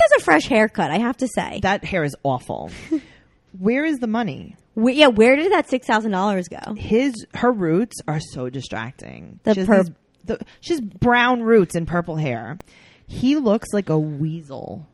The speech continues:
Speaker 1: He does look like a
Speaker 2: But
Speaker 1: weasel.
Speaker 2: guess what happens? I know you're gonna be shocked.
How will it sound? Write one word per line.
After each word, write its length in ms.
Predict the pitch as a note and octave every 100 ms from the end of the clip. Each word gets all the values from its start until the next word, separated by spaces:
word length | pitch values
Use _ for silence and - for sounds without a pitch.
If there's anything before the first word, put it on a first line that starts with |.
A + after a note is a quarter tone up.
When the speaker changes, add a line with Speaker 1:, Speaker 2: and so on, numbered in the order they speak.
| _ _ _ _ _ _ _ _ _ _ _ _
Speaker 1:
He 120 | -
does 180 | G#3+ G3+
look 140 | G3+ G3
like 120 | F3+
a 40 |
Speaker 2:
But 80 | E3+
Speaker 1:
weasel. 40 | D#3
Speaker 2:
guess 200 | F#3 F3+
what 100 | G3
happens? 720 | F#3+ F#3+ D3+ C3+ B2+ - - _ _ _ _ _ _ _ -
I 60 | F#3
know 80 | F3+
you're 120 | F3+
gonna 140 | F#3+
be 80 | F#3+
shocked. 480 | F#3 C3+ C#3 -